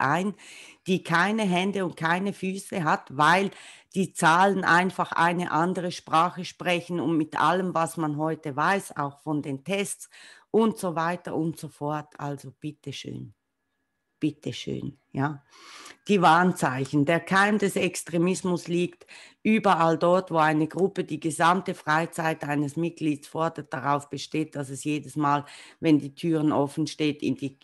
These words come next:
in de, in der Kirche ist und es zur Rechenschaft zieht, wenn es das nicht tut, oder? Also, oder wenn es eben mit Freunden und Familien außerhalb der Gruppe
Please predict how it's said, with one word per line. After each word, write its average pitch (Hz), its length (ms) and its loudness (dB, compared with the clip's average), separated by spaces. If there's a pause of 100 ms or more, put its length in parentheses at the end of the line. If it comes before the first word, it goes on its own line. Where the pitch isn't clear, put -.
in 127 240 -4
de, - 140 -8 (180)
in 156 160 2
der 139 100 -2
Kirche 160 440 -8
ist - 300 -4
und 156 200 -4
es 151 160 -8
zur 143 180 -6
Rechenschaft 170 720 0
zieht, 175 260 -4 (300)
wenn 165 240 4
es 143 320 0
das 139 300 0
nicht 147 320 0
tut, 131 320 -2
oder? 123 320 -4
Also, 117 320 2
oder 143 240 0
wenn 131 160 0
es 135 120 -4
eben 147 220 0
mit 135 180 0
Freunden 139 380 0
und 131 180 -2
Familien 135 520 0
außerhalb 131 580 0
der 127 140 -8
Gruppe 127 460 -4